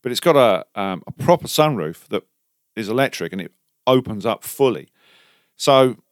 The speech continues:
I've got a choice. I can either cook my nether regions driving there, or have the sunroof up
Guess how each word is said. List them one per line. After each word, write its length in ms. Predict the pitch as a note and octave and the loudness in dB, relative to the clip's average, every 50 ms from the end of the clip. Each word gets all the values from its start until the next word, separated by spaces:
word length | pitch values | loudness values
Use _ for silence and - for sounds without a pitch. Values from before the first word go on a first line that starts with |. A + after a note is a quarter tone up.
| _ - | _ -6
I've 80 | C3 B2+ | -4 0
got 140 | - F3+ C#3+ | 2 2 0
a 40 | B2+ | 2
choice. 500 | - - C#3+ A#2 E2+ C#2 - - - - _ _ _ _ - | 0 0 0 0 0 0 -4 -8 -8 -10 _ _ _ _ -2
I 140 | B2+ B2 B2 | 0 0 0
can 160 | - - C3+ B2+ | 0 -2 -2 -2
either 260 | B2 A#2 - A#2+ A2+ | -2 -2 -2 -2 -4
cook 360 | - - - - - - - | -4 -2 0 0 0 0 -2
my 320 | C#3+ C#3 C3 B2+ B2+ A#2+ - - _ _ _ _ _ _ - - - | -4 -2 0 0 -2 -2 -6 -10 _ _ _ _ _ _ -20 -16 -6
nether 220 | - C3 C3 G#2+ F#2+ | 0 0 0 0 0
regions 540 | F2 E2+ E2+ F#2 F#2 A#2+ C#3 D#3 - - - _ _ - | -4 -4 -6 -6 -6 -6 -8 -8 -8 -10 -14 _ _ -10
driving 460 | G#2 G2 A2+ A2 - G2+ G#2 G2+ F#2+ G2 | -2 2 2 4 4 2 0 -4 -6 -6
there, 300 | G2+ F#2 G#2 B2+ D#3 - _ _ _ _ _ _ _ _ _ _ _ _ _ _ _ - - - - - - - - _ _ _ _ _ - | -4 -4 -4 -4 -6 -8 _ _ _ _ _ _ _ _ _ _ _ _ _ _ _ -20 -20 -20 -20 -20 -20 -20 -20 _ _ _ _ _ -2
or 120 | A#2+ A#2 | -2 0
have 120 | B2 B2 A2 | 0 -2 -2
the 60 | A#2 | -2
sunroof 640 | - - F#3+ F#3+ D#3 A#2+ F#2 E2+ F#2 F#2 - - G#2 | 0 2 4 4 4 2 0 -2 -4 -6 -6 -6 -4
up 260 | G#2 B2 C3+ - | -2 -2 -2 -2